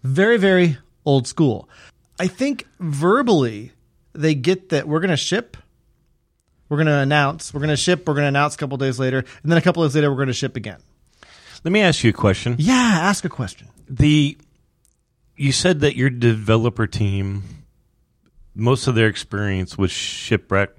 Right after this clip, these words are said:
Speaker 2: products. And as you were saying that, I was thinking through the last time I was on a product like that, and, oh, and or the last time my purchased a product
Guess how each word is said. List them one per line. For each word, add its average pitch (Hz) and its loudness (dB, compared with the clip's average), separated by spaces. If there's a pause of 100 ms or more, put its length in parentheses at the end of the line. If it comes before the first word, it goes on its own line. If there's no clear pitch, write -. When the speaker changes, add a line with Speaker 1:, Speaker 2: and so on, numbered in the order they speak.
(300)
Speaker 2:
products. 90 -2
And 101 -4
as 123 0
you 147 0
were 127 0
saying 110 0
that, 82 -14 (880)
I 117 2
was 131 0
thinking 123 -4
through 113 -8 (580)
the 110 0
last 120 0 (500)
time 113 -2
I 101 -10
was 98 -12
on 104 -8
a 98 -10
product 95 -10
like 82 -10 (140)
that, 73 -6 (840)
and, 113 -4
oh, 131 -8 (200)
and 180 2
or 151 2
the 107 -6
last 120 -4
time 110 -2
my 101 -4 (360)
purchased 147 -2
a 90 -6
product 80 -6